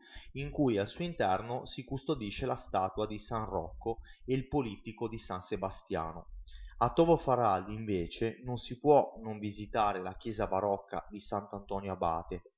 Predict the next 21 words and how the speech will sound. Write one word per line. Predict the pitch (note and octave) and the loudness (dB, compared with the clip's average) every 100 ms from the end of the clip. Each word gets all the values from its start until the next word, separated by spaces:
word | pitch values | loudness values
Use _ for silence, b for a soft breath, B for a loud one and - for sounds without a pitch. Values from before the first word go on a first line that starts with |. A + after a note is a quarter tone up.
| _ | _
con | - C3 | -6 -2
le | C3+ | -2
sue | - A#2 G2 | 0 0 0
numerose | G#2+ G#2+ A2+ A#2+ A#2 | -2 2 4 6 6
opere | A2+ B2+ C3+ D3+ E3 - - | 6 8 8 4 2 -4 -10
di | A#2+ | -4
pregio | A#2+ G#2+ G#2 | 2 2 2
artistico. | A2 G#2+ E2+ D#2+ - - F#2 - - b b b b b | -4 -4 -10 -12 -14 -14 -16 -16 -20 b b b b b
Ricordiamo | A#2 A#2+ C#3 D3 D3+ B2 | 0 4 6 8 8 6
tra | C3 | 2
tutte | C#3 D#3+ E3 - | 2 2 -2 2
il | F#3 F3+ A#2+ | 2 2 -2
grande | A#2+ C3 C3+ C3 - | 2 2 4 0 2
polittico | A#2+ A#2+ A#2+ B2+ - B2 | 0 0 -4 -2 2 2
cinquecentesco | - B2+ G#2+ - D3+ D3 A2 G2 - B2+ B2 - - | 2 0 0 2 -2 2 2 2 0 0 0 -4 0
raffigurante | G#2+ A#2+ - B2+ C3+ A#2 G2+ G2 | 2 2 0 6 8 8 6 0
la | G2 | -2
Vergine | G2+ A#2+ B2+ C3 C3+ D#3 D#3 - | 4 8 8 6 -2 -4 -6 -4
tra | G#2+ | -6
Sant'Antonio | G2+ A2+ G#2+ A2 A2 A2 C#3+ | -2 -4 -4 -6 -2 0 0
Abate | C#3+ F#2 F2+ G#2+ G#2 | 0 0 0 -4 -4